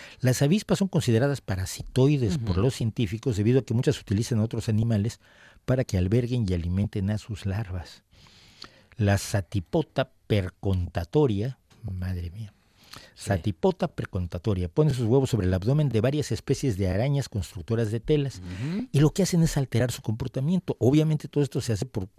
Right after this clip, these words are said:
Speaker 1: por, por la in-, la emisión de sustancias químicas. De modo que las arañas no atacan a las larvas en desarrollo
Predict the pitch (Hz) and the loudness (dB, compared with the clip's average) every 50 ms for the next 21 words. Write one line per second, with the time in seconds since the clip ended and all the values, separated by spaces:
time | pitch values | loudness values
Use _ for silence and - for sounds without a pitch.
0 | _ _ - - 85 90 104 _ - - 92 87 80 85 95 101 92 90 90 90 | _ _ -8 -6 -6 -8 -10 _ -4 -2 -2 -2 -2 -6 -8 -6 -4 -2 0 0
1 | 90 90 87 85 87 85 - _ _ _ - - - - - - _ - 95 90 | 0 0 0 0 -2 -4 -6 _ _ _ -20 -20 -20 -20 -20 -20 _ -2 0 2
2 | 90 90 90 87 90 90 - - - 110 117 139 151 - - 95 - - 101 101 | 4 4 4 4 2 0 0 0 2 2 2 2 2 -2 -6 -8 -4 -2 -2 -2
3 | - 113 104 - - - 147 160 151 135 101 - - - - - _ - - - | 0 -2 -4 -4 -2 0 2 2 4 2 0 -2 -6 -10 -10 -12 _ -20 -20 -20
4 | - - - - - - - - - - _ _ _ - 123 113 110 107 135 147 | -20 -20 -20 -20 -20 -20 -20 -20 -20 -20 _ _ _ -4 0 2 4 6 6 4
5 | 151 139 - 139 117 104 98 - - 107 107 117 113 101 90 - 113 131 147 - | 4 2 2 2 2 2 0 0 0 0 2 2 2 2 0 0 0 0 0 0
6 | 175 147 - 147 143 131 127 113 107 131 131 139 139 113 - 123 143 139 - 143 | -2 -2 -2 0 0 2 0 2 2 2 2 2 0 0 0 0 0 0 0 0
7 | 131 123 135 127 135 151 | 0 2 2 2 2 0